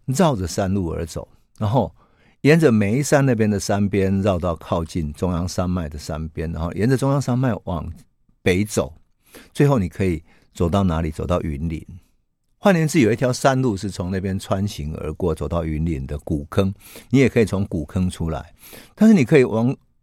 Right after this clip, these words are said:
古坑那边再往北，走到台中那边去了，就穿过云林到台中去了。那台中那边又可以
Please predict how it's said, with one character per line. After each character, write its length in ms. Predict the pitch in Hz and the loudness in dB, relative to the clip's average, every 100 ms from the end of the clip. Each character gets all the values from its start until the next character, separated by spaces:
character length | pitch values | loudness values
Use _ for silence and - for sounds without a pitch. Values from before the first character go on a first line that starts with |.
| _ _ | _ _
古 160 | 113 90 | -2 0
坑 180 | 127 | 2
那 100 | 120 | 4
边 100 | 117 | 4
再 140 | 110 113 | 4 4
往 240 | 98 87 | 2 0
北， 240 | 98 76 - _ _ | -4 -8 -10 _ _
走 140 | - 92 | 0 2
到 120 | 101 | 2
台 240 | 101 80 | 0 -2
中 220 | 87 101 98 | 0 0 2
那 100 | 95 | 0
边 200 | 90 87 | -2 -4
去 260 | - 82 | -4 -6
了， 200 | 71 - _ _ _ _ _ _ _ _ - | -6 -10 _ _ _ _ _ _ _ _ -14
就 100 | - | -4
穿 160 | 113 127 | 2 4
过 160 | 123 104 | 4 4
云 220 | 92 101 | 4 2
林 220 | 87 78 | 0 -2
到 220 | 80 90 | -2 -2
台 200 | 82 - | -2 -6
中 240 | 78 90 87 | -6 -4 -6
去 240 | - 82 | -6 -6
了。 200 | 67 - _ _ _ _ _ _ | -6 -12 _ _ _ _ _ _
那 120 | - | 0
台 240 | 127 107 117 | 2 4 4
中 200 | 131 127 | 6 6
那 100 | 117 | 4
边 140 | 117 | 4
又 160 | 113 107 | 4 2
可 180 | - 101 | 4 2
以 160 | 87 | 2